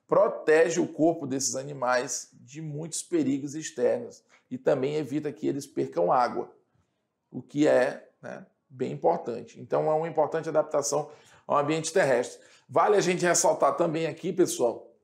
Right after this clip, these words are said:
como a gente tá falando de exoesqueleto, a gente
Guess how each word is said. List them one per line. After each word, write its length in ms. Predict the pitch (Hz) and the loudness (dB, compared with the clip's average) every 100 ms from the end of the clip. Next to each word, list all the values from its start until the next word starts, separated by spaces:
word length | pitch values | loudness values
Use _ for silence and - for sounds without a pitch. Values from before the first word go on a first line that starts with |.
| _ _ _ _ | _ _ _ _
como 180 | 170 214 | 0 2
a 60 | |
gente 220 | 180 170 - | 2 0 0
tá 100 | 135 | 0
falando 320 | 135 123 120 | 2 -2 -2
de 60 | 127 | -4
exoesqueleto, 840 | 120 117 - 104 117 175 175 - - _ _ _ - | -6 -8 -8 -2 2 2 2 -10 -20 _ _ _ -4
a 120 | 117 | -2
gente 600 | 113 131 151 147 135 - | 0 -2 -4 -8 -10 -14